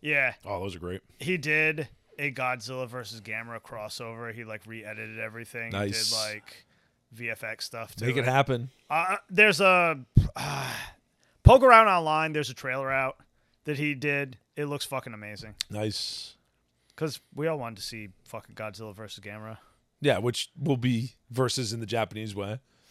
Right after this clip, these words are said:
Speaker 2: 'Cause
Speaker 1: Yeah,
Speaker 2: you know how
Speaker 1: like,
Speaker 2: that always goes.
Speaker 1: I think it was one of those things where, like, both companies were butthurt 'cause they didn't want each one, you know, like, nobody wants their fucking mo-, like, monster
Speaker 2: Yep.
Speaker 1: to lose 'cause that would lose them money.
Speaker 2: Of course.
Speaker 1: But yeah, they should just do versus somebody else.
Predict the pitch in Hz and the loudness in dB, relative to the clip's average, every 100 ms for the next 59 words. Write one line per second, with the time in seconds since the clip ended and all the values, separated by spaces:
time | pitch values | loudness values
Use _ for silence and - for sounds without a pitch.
0 | _ _ _ - 226 254 247 254 127 131 | _ _ _ -4 4 8 10 10 8 8
1 | 131 135 139 160 160 - 220 240 277 277 | 6 6 8 8 6 2 8 8 8 6
2 | 196 233 220 185 175 170 139 160 156 147 | 6 6 6 2 0 -2 -2 -2 0 0
3 | 123 147 147 - 143 143 143 139 110 127 | -2 -4 -4 -6 -8 -6 -8 -8 -6 -6
4 | 127 131 135 - 117 127 131 127 127 123 | -4 -4 -6 -8 -10 -8 -8 -8 -6 -6
5 | 123 127 127 - 123 123 123 - 160 151 | -8 -12 -12 -10 -8 -6 -8 -6 -2 2
6 | 139 139 135 139 147 151 135 131 135 - | 2 0 -2 -4 -2 -4 -2 -4 -4 -6
7 | 131 127 135 123 131 120 117 - 131 120 | -6 -6 -8 -10 -10 -10 -12 -10 -8 -8
8 | 113 - - 120 117 110 110 113 110 - | -10 -14 -18 -12 -10 -6 0 0 -2 -10
9 | 107 113 113 113 - - _ _ - 117 | -16 -16 -14 -16 -18 -20 _ _ -16 -16
10 | 107 - 107 113 113 107 113 104 107 110 | -16 -16 -14 -14 -16 -16 -16 -16 -16 -16
11 | 110 _ - 107 - 80 87 175 202 156 | -18 _ -6 -6 -6 -8 -6 2 2 2
12 | 156 165 147 156 156 143 123 131 - 117 | -4 -6 -10 -10 -8 -10 -10 -12 -12 -14
13 | 127 117 113 123 85 - - | -14 -14 -14 -16 -16 -20 -20